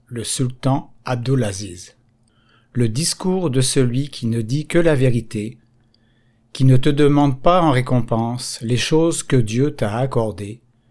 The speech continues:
et qui jamais ne s'écarte du droit chemin. C'est lui qui t'appelle à Dieu, ton Seigneur, qui te montre le droit chemin conduisant au vrai bonheur, afin que tu rejoignes ceux pour qui tout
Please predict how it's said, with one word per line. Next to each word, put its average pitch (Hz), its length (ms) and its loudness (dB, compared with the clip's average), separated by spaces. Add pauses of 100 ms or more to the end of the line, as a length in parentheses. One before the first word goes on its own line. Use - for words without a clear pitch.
(320)
et 117 120 -2
qui 127 180 -2
jamais 156 460 2
ne 160 100 -2
s'écarte 143 600 -2
du 120 160 -4
droit 110 320 -2
chemin. 98 400 -10 (1300)
C'est 147 240 2
lui 156 320 0
qui - 100 -14
t'appelle 127 400 0
à 110 80 0
Dieu, 110 400 -6 (280)
ton 127 120 2
Seigneur, 110 680 0 (260)
qui - 140 -18
te 151 100 2
montre 151 500 2
le 139 120 4
droit 131 260 2
chemin 131 600 0
conduisant 123 560 0
au 127 80 0
vrai 110 260 0
bonheur, 113 560 -2 (760)
afin 151 340 0
que - 140 -2
tu 143 180 -2
rejoignes 143 680 4
ceux - 340 0
pour 147 220 -4
qui 160 280 -8
tout - 280 -10